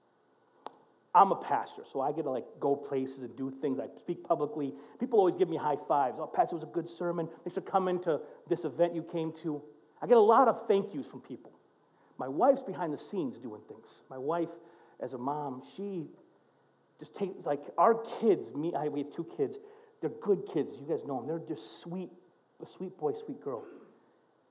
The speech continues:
And a lot of that's because their mama sacrifices so much for those two. When they're sick, she's up late.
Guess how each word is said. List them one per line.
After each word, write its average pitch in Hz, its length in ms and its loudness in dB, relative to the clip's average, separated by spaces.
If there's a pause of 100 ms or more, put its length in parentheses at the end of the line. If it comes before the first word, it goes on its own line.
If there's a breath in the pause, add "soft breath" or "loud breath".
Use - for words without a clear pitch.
(140)
And 160 100 0
a - 20 2
lot 220 300 4
of 180 80 2
that's 151 220 -4
because - 720 -6 (1300)
their 143 120 -2
mama 135 520 -4 (760)
sacrifices 147 480 -6
so 143 220 -4
much 135 300 -4
for - 100 -14
those 117 340 -6
two. 113 120 -18 (1800)
When 120 120 -10
they're 117 120 -6
sick, - 400 -6
she's 127 140 -12
up 123 140 -6
late. 120 260 -2